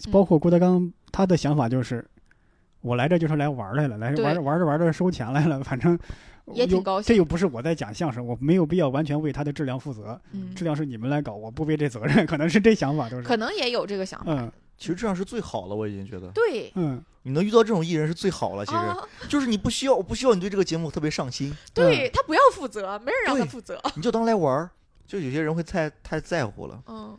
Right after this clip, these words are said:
Speaker 3: 嗯。
Speaker 2: 嗯，因为他很多人他的想法就是我要始终保持我在任何一个节目中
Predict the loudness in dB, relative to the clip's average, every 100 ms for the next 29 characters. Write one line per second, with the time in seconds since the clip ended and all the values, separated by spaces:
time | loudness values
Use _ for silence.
0 | -16 -12 -12 -12 -16 -20 -6 -4 -2 -6
1 | -8 0 2 2 2 0 0 2 4 4
2 | 4 2 2 2 2 -4 -2 -4 -6 -8
3 | -6 -8 -6 -6 -6 -6 -8 -8 -6 -6
4 | -6 -4 -4 -4 -8 -8 -4 -2 -2 -2
5 | -8 -8 -10 -6 -6 -4 -4 -6